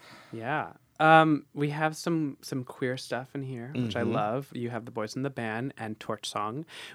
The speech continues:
Speaker 1: which they should have gave Michael Urie nomination, but that's another story.
Speaker 2: If we're gonna, if, mm, don't get me started.
Speaker 1: But there's something kinda strange about this category. Um,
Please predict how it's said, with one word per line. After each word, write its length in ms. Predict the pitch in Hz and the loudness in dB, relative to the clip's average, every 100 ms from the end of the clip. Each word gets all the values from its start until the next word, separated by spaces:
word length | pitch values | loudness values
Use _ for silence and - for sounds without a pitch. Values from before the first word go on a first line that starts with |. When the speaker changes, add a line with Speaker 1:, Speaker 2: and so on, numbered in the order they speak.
| - | 10
Speaker 1:
which 300 | 220 - - | 10 10 4
they 200 | 180 180 | 8 8
should 180 | 196 | 8
have 140 | 170 139 | 6 6
gave 400 | 143 131 120 - | 4 2 0 -4
Michael 300 | 120 113 113 | -4 -4 -4
Urie 340 | 110 147 165 | -4 0 2
nomination, 840 | 170 170 170 170 165 180 165 170 151 | 2 2 4 6 6 6 4 4 2
but 200 | 113 - | 0 0
that's 280 | - - - | -8 -8 -8
another 340 | 113 113 104 - | -10 -8 -8 -8
story. 480 | - 240 285 285 | -4 -2 0 0
Speaker 2:
If 100 | 294 | 2
we're 60 | 277 | 4
gonna, 160 | - 247 | 6 6
if, 240 | 294 - | 2 -2
mm, 220 | 147 180 - - | -2 -6 -10 -16
don't 160 | - 196 | -10 -6
get 120 | 104 | -4
me 60 | 135 | -4
started. 760 | - 185 185 170 156 156 160 160 | -4 -4 -2 -2 -2 -2 4 10
Speaker 1:
But 240 | 220 147 | 10 12
there's 180 | 226 226 | 10 10
something 280 | 359 415 349 | 6 8 8
kinda 240 | - 247 | 8 4
strange 460 | - - 147 131 131 | 2 6 8 8 4
about 180 | 127 | 2
this 140 | - 127 | 2 -2
category. 600 | - 107 104 - - - _ | 0 0 0 -6 -8 -12 _
Um, 540 | 151 151 156 151 151 | 2 12 12 12 8